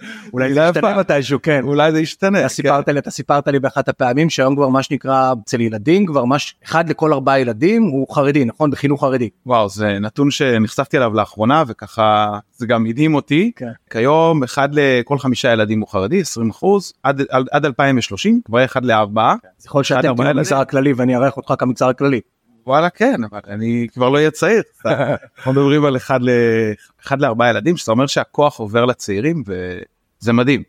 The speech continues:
Speaker 1: כן.
Speaker 2: זאת אומרת, היום, נכון להיום, נגענו כרגע במספרים, מעל שמונה מאות אלף חרדים הם מתחת לגיל שמונה עשרה.
Speaker 1: תכל'ס.
Speaker 2: זאת אומרת שמה שאנחנו מכירים היום, ב-, בשנתון שלי,
Speaker 1: כן.
Speaker 2: יש אולי חמישים אלף, אני לא מדייק במאה אחוז, אבל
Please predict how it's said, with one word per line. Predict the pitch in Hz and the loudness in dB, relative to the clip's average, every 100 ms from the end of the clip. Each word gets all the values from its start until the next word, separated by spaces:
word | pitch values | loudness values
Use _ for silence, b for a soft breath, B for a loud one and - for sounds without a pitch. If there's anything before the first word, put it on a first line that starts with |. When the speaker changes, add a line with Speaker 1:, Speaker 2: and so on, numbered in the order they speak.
| _ | _
Speaker 1:
כן. | - | -8
Speaker 2:
זאת | 101 | -4
אומרת, | 104 98 | -4 -4
היום, | 101 98 113 143 131 | -4 -2 0 2 2
נכון | - 143 | 0 0
להיום, | 131 143 | 2 2
נגענו | 110 120 123 | 2 0 0
כרגע | 113 117 | 0 0
במספרים, | 113 101 - 143 202 190 _ _ - | 0 -2 -2 0 0 -4 _ _ -4
מעל | 127 170 | 0 0
שמונה | - 135 135 143 | 0 0 2 2
מאות | 135 123 | 2 0
אלף | 135 139 | -2 -2
חרדים | - 107 101 160 214 | -4 -2 0 2 0
הם | 135 | 0
מתחת | - 160 170 | -4 -2 0
לגיל | 165 | 0
שמונה | 156 135 143 | 0 0 0
עשרה. | 139 - 98 | 0 -6 -12
Speaker 1:
תכל'ס. | 113 107 101 | -14 -14 -12
Speaker 2:
זאת | - | -8
אומרת | 131 | -6
שמה | - 127 117 131 | 0 0 2 -2
שאנחנו | 139 127 117 | -4 -8 -8
מכירים | - 135 | -4 0
היום, | 135 175 180 | 2 2 0
ב-, | 113 | -2
בשנתון | 104 110 110 123 - 156 156 | -2 -4 -4 -4 0 0 0
שלי, | - 131 220 202 _ | 0 2 2 0 _
Speaker 1:
כן. | 113 101 _ _ - | -18 -18 _ _ -14
Speaker 2:
יש | - | -6
אולי | 165 139 156 | 0 0 0
חמישים | 135 127 - 165 | 0 0 0 0
אלף, | 190 151 _ - | 0 -2 _ -6
אני | 123 | -2
לא | 135 | 0
מדייק | 165 131 131 139 | 2 2 0 0
במאה | 123 131 | -2 -2
אחוז, | 123 220 151 | 0 -2 0
אבל | 131 | 0